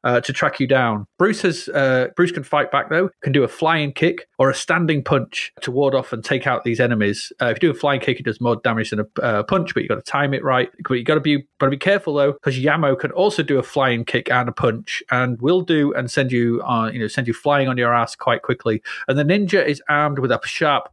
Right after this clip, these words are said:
pointy sword. Too much contact with any of these will spell a loss of a life for Bruce. Um, and that's the game, really. Progress through, try and progress through twenty screens,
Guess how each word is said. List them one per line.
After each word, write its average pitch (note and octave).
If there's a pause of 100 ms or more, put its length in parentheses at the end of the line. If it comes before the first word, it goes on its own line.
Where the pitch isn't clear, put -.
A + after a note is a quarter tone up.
pointy D3
sword. A#2+
Too -
much -
contact -
with B2
any C#3
of A2+
these A#2
will B2+
spell A#2
a -
loss G#2+
of A#2
a G#2+
life G2
for -
Bruce. - (140)
Um, G2+
and C#3+
that's G3+
the -
game, A#2+
really. A2 (320)
Progress F3
through, C3
try D#3+
and C#3+
progress -
through A2+
twenty G#3
screens, B2